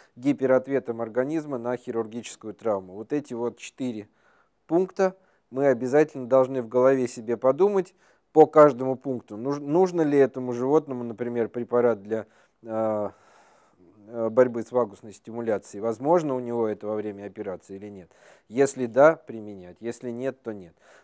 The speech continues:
Нужны ли анальгетики? Если мы, например, делаем, э, анестезию для каких-то там, м, э, допустим, забора анализов и обследований, соответственно, анальгетики нам не нужны.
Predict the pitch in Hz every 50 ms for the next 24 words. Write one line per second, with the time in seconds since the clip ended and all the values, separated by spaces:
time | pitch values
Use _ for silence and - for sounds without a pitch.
0 | _ - 143 147 139 131 147 165 180 185 170 156 143 139 139 135 131 120 120 120
1 | 113 101 - - - - 92 101 120 131 127 - 131 123 123 127 127 127 104 -
2 | 123 127 127 123 117 110 107 127 127 120 120 113 110 101 _ _ _ _ _ _
3 | _ _ 104 110 110 107 107 101 - _ _ _ _ 117 123 131 120 - 143 139
4 | 131 123 131 131 123 120 110 107 120 127 123 123 131 123 - - 131 - _ -
5 | 123 107 - 127 120 117 117 113 110 110 113 120 120 113 113 104 98 110 113 113
6 | 113 113 110 101 101 104 101 101 104 98 117 110 - 120 113 - - 113 110 107
7 | 117 123 120 120 127 120 123 123 127 143 151 156 147 131 120 113 - - 123 113
8 | 107 - - 135 147 143 123 113 107 101 - 113 104 - 127 131 123 - - 98
9 | 98 104 98 98 113 120 110 - _ - 87 90 90 87 87 87 87 85 85 85
10 | 85 82 82